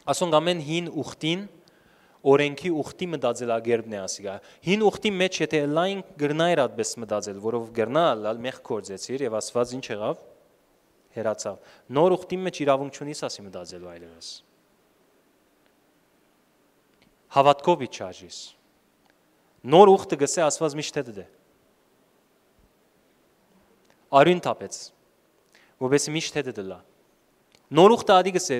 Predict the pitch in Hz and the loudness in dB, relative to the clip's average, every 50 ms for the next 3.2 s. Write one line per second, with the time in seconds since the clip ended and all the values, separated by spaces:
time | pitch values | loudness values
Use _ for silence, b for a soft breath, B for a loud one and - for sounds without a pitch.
0 | - - 175 180 165 151 143 143 143 135 135 139 143 139 - 117 101 98 95 92 | -4 -6 -6 -2 0 2 2 4 4 2 2 0 0 -2 -4 -8 -8 -8 -12 -12
1 | 92 92 _ _ _ _ _ _ _ _ _ _ _ _ _ _ _ _ _ _ | -16 -18 _ _ _ _ _ _ _ _ _ _ _ _ _ _ _ _ _ _
2 | _ _ _ _ _ _ _ _ _ _ _ b b b b b b b b b | _ _ _ _ _ _ _ _ _ _ _ b b b b b b b b b
3 | b - 190 | b 6 8